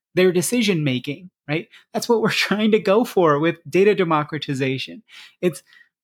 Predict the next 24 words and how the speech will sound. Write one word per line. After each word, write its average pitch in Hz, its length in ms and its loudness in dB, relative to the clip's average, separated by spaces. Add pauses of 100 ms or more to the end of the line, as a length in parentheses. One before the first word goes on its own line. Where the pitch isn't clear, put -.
(380)
enhancing 208 840 0
their 180 140 2
decision 185 440 0
making. 131 340 -6 (480)
We 160 80 2
need 185 200 4
to 214 80 2
get 180 160 2
a 170 80 0
better 156 300 2
grip 139 420 -4 (120)
on 131 360 0
how - 260 0
we 156 120 2
want 143 340 0
non-data 139 1000 0
literate 143 400 2
folks 139 400 -2
or 123 220 -6
not 127 240 -2
as 131 220 0
data 120 240 -2
literate 117 420 -10
people 127 340 -12